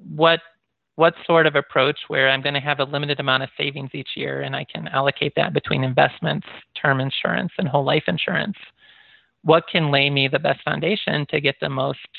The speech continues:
spending and legacy in retirement? And finding there were a number of different ways that whole life insurance can fit into that puzzle to support more income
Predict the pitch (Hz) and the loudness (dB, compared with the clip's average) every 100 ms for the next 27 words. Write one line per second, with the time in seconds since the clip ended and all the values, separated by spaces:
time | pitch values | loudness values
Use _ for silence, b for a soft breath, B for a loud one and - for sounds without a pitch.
0 | - _ _ - - 147 139 135 139 - | -20 _ _ -4 0 0 2 0 0 -2
1 | 139 127 131 131 131 _ _ _ 165 147 | 0 0 -2 -8 -14 _ _ _ -2 0
2 | 175 165 - 175 160 139 127 131 - 85 | 2 -2 -2 -8 -6 -6 -6 -6 -4 -2
3 | 165 151 151 180 - b b b b b | -2 -4 -8 -12 -20 b b b b b
4 | b - 151 - 165 151 147 143 139 147 | b -2 -2 2 2 2 2 0 -2 -6
5 | 196 160 147 139 147 139 139 143 143 143 | -4 0 0 2 4 6 4 4 2 2
6 | - 139 139 151 185 - - 160 - 151 | -2 -2 0 0 0 0 0 0 2 4
7 | 131 143 - 170 143 160 143 170 196 - | 4 2 2 -2 -2 0 0 -2 -6 -10
8 | - - 165 - 185 165 165 160 151 156 | -8 -2 0 2 4 4 4 4 2 2
9 | - 226 - 147 147 147 - 156 - 147 | 2 4 2 -2 -2 -4 -2 -4 4 6
10 | 151 - - 160 190 180 175 - 139 156 | 6 2 -4 4 4 4 0 -2 -2 -2